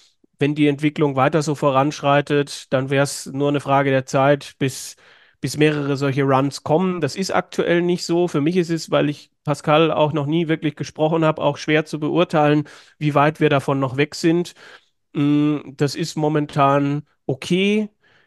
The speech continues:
Wäre es sein erstes Jahr, würde man sagen, alles super. Aber so mit dieser Hypothek natürlich, äh,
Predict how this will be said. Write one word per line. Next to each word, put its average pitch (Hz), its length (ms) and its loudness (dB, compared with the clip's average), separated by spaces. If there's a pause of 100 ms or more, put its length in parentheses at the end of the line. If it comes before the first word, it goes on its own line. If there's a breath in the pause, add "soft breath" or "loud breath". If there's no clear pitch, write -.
(240)
Wäre 151 320 2
es 139 120 -2
sein 131 160 2
erstes 156 440 -2
Jahr, 143 280 4
würde 143 180 -2
man 135 200 -2
sagen, 123 580 0 (180)
alles 127 300 0
super. 170 560 2 (280 soft breath)
Aber 131 220 2
so 151 220 2
mit 170 200 0
dieser 151 240 0
Hypothek 143 480 -4
natürlich, 151 720 -2
äh, 131 400 0